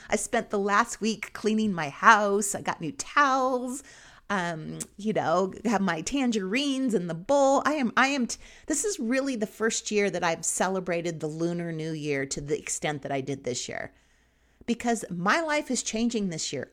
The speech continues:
All of our lives are changing. And I want to put all of my energy into making sure that this is a positive, fresh start year. So just a couple things. I have been in business for almost four years now, which is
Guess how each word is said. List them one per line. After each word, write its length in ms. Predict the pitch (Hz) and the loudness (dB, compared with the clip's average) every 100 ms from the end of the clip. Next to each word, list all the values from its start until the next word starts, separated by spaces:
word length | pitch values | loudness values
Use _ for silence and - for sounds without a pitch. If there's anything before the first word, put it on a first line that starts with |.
| - | 0
All 260 | 269 320 | 2 2
of 80 | 311 | 0
our 140 | 214 | 0
lives 340 | 185 170 147 160 | 2 0 -2 -4
are 60 | |
changing. 560 | 147 - 127 - 117 - _ _ _ _ | -6 -8 -8 -8 -10 -12 _ _ _ _
And 120 | 214 220 | -2 0
I 120 | 277 | 0
want 180 | 311 294 | 0 -4
to 40 | |
put 240 | - - - _ 262 | -4 -6 -6 _ 2
all 460 | 285 311 320 - - | 4 4 4 2 -4
of 160 | 208 | -2
my 220 | 208 196 - | -2 -4 -2
energy 840 | 226 254 247 160 151 139 139 - _ _ - | -2 0 -2 -2 -2 -2 -4 -8 _ _ -2
into 340 | 208 196 202 | 0 0 0
making 520 | 196 196 180 233 247 | 0 0 -2 -4 -4
sure 320 | 247 - 185 185 | -4 -2 -4 -4
that 220 | - 151 | -6 -6
this 200 | 175 165 | -4 -4
is 120 | 143 | -8
a 60 | 147 | -10
positive, 840 | - - 202 202 190 165 131 127 | -12 -8 0 0 -2 -6 -6 -8
fresh 560 | - - 202 185 - | -16 -8 -4 -4 -4
start 500 | - - 175 165 - | -8 -6 -4 -4 -6
year. 440 | 143 147 123 82 - _ _ _ _ _ _ _ _ _ _ _ - - - | -4 -4 -2 -6 -10 _ _ _ _ _ _ _ _ _ _ _ -20 -20 -12
So 140 | - | -8
just 240 | 247 311 - | -4 -2 -2
a 60 | |
couple 340 | - 370 508 494 | -2 2 4 4
things. 600 | - 185 185 349 - - _ _ _ _ _ - - - | 4 2 2 0 -4 -14 _ _ _ _ _ -14 -12 0
I 180 | 190 240 | 2 2
have 220 | 254 190 | 2 2
been 140 | 220 | 4
in 120 | 214 | 4
business 420 | 185 175 185 196 - | 4 2 2 -2 -2
for 200 | 160 - | -4 -2
almost 320 | 165 160 - | -2 -2 -4
four 240 | - 165 | -4 -4
years 320 | 170 143 147 | -2 -2 -4
now, 180 | 151 135 | -2 -2
which 200 | 143 - | -2 -6
is 100 | 147 | -6